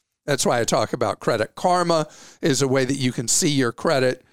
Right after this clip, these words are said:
whenever you want for free from two of the bureaus. Now, a lot of the credit card companies, as a benefit of having a credit card with them,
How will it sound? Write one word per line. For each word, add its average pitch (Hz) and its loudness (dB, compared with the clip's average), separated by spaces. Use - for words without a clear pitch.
whenever 139 0
you 117 0
want 135 0
for - -6
free 175 2
from 120 -6
two 190 2
of 156 0
the 151 0
bureaus. 139 2
Now, 143 0
a 135 0
lot 131 2
of 117 -4
the 110 0
credit 185 -2
card 151 0
companies, 139 0
as 123 0
a 113 -2
benefit 147 0
of 113 -2
having 131 -2
a 107 0
credit 160 -2
card 139 -2
with 135 -2
them, 131 -2